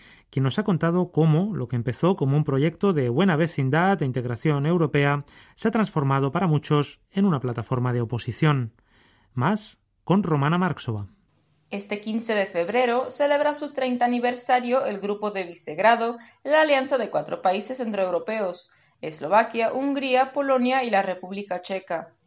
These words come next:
Speaker 2: El B cuatro, como también se conoce, fue fundado en mil novecientos noventa y uno por los entonces jefes de Estado y de Gobierno, Václav Havel, Lech Walesa y Josef Antall.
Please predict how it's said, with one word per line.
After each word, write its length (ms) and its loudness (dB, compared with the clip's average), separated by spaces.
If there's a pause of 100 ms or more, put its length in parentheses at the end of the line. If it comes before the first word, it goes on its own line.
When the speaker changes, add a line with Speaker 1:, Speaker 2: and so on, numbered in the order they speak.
(380)
Speaker 2:
El 180 -8
B 200 0
cuatro, 460 4
como 280 -2
también 260 -8
se 180 -10
conoce, 560 -6
fue 180 4
fundado 460 0
en 100 0
mil 140 -4
novecientos 640 -6
noventa 400 -8
y 100 -10
uno 360 -2 (200)
por 140 0
los 180 0
entonces 480 -2
jefes 320 -8
de 60 -6
Estado 360 0
y 60 -4
de 140 -6
Gobierno, 600 0 (220)
Václav 480 -2
Havel, 300 0 (160)
Lech 200 -4
Walesa 680 -2
y 80 -6
Josef 240 -6
Antall. 540 -8